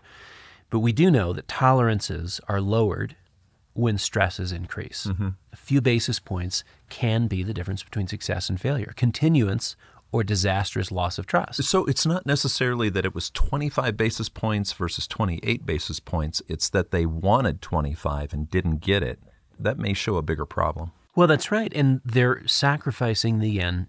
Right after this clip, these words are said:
Speaker 1: to get there. We've
Speaker 2: Yeah.
Speaker 1: seen that lose not twenty basis points, but twenty full points, from one twenty down to one forty-nine, almost thirty points now,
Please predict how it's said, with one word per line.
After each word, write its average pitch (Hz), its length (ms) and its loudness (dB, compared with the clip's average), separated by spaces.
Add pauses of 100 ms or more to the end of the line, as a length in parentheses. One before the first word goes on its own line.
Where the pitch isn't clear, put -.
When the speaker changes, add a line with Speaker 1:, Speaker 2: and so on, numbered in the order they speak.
Speaker 1:
to - 100 -4
get 120 300 -2
there. - 340 -16
We've 113 400 2
Speaker 2:
Yeah. - 60 -16
Speaker 1:
seen 117 440 2 (300)
that 117 460 0
lose 110 360 2
not 110 220 0
twenty 98 260 -4
basis 101 440 -4
points, 90 320 -6
but 120 120 -6
twenty 101 300 -4
full 101 540 -2 (320)
points, - 680 -4 (440)
from 95 160 0
one 107 220 2
twenty 107 400 0
down 95 240 0
to 98 80 -2
one 101 260 0
forty-nine, 110 800 -2
almost 104 360 -2
thirty 139 260 0
points 160 400 -4
now, 82 240 -8